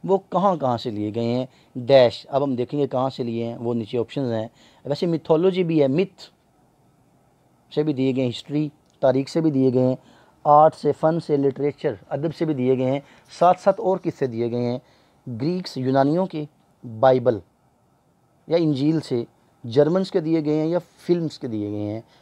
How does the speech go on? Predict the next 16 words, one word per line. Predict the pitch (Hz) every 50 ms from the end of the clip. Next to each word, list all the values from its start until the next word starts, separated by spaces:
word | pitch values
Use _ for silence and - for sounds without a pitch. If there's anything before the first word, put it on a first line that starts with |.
| _ _ _
तो | 127
राइट | 120 131 147 147
ऑप्शन | - - 151 - - - 202 185
जो | 156 147
है, | 131 127 127 135
according | 131 127 - - 156 160 160 156 170 180 175 160
to | - 120
the | 113 117
writer, | 104 107 117 117 113 - 127 110 98 - _ _ _ _ _ _ _ _ _ _ _ _ _ _ _ _ _ _ _ _ _ _ _ _ 127
he | 127 131
has | 131 123 123 123 113 120 113 113
used | 135 151 160 147 123 123
references | 117 - 131 120 120 - - - -
from | - 127 135 156 - - _ _ _ _ _ _ _ _ - 127 117 113
the | 117 110 110 110 110
Bible, | 123 120 120 117 110 117 104